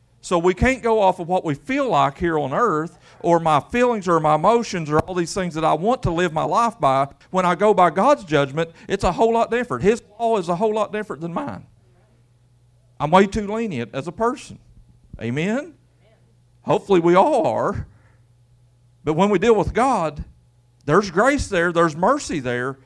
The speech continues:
but there's also law there. And we gotta accept that as a reality.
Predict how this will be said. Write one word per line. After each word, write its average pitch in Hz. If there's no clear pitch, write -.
but 139
there's 220
also 247
law 226
there. 110
And 147
we 170
gotta 214
accept 277
that 131
as 151
a 151
reality. 170